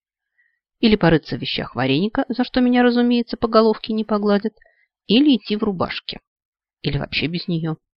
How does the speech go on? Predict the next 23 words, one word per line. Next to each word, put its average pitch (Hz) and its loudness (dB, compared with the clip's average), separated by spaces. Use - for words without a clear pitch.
Я 208 4
выбрала 170 -2
третье - -8
и 160 -8
перекинулась 196 -4
в - -12
лисицу. - -10
Идеальный 220 4
костюм - -6
для - -4
получения 185 -4
очередных 165 -4
пендалей. - -4
Эх, - -6
все - -6
норовят 143 0
Лисочку - -6
обидеть. - -10
Пробежав 220 4
лёгкой 170 -2
трусцой - -6
по - -8
лагерю 240 -2